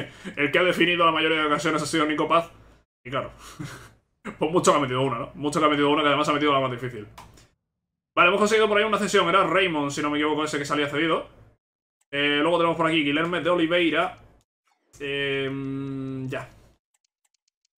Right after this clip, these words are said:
Todos estos que estáis viendo aquí son jugadores que no van a salir, ¿vale? Durán no va a salir.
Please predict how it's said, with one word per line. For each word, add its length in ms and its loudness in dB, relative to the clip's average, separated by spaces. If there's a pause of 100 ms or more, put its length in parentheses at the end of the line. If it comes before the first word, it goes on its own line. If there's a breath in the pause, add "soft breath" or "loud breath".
(960)
Todos 180 4
estos 140 0
que 60 0
estáis 140 2
viendo 140 2
aquí 180 0
son 140 -2
jugadores 240 2
que 80 -2
no 80 0
van 80 0
a 60 -2
salir, 220 -8
¿vale? 240 -10
Durán 260 -2
no 80 -4
va 60 -4
a 20 -10
salir. 340 0